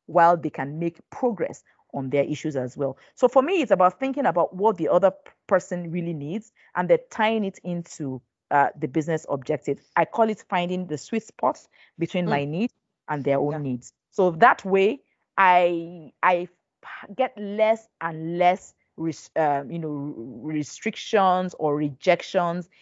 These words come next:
Speaker 1: in the proposals that I make to government. And this cuts across, so across all cultures, everybody wants to win.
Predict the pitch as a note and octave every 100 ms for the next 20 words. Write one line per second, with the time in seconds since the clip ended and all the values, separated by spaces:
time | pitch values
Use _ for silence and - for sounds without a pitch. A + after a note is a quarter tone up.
0 | _ E3+ D3 C#3+ D3 - D#3+ C#3+ - -
1 | _ _ - C#3+ C#3 C#3+ - C3+ C3+ A2+
2 | - - - G3 F3+ - - A3+ A3+ D3+
3 | - - F#3 F3 - - _ _ _ A#3
4 | F#3+ F#3 - A3+ - - F#3+ G3 F#3+ D#3+
5 | D#3 - A#2 A#2 _ _ - A#3+ C4+ G3+
6 | G3 E3+ E3+ - D3+ C#3 C3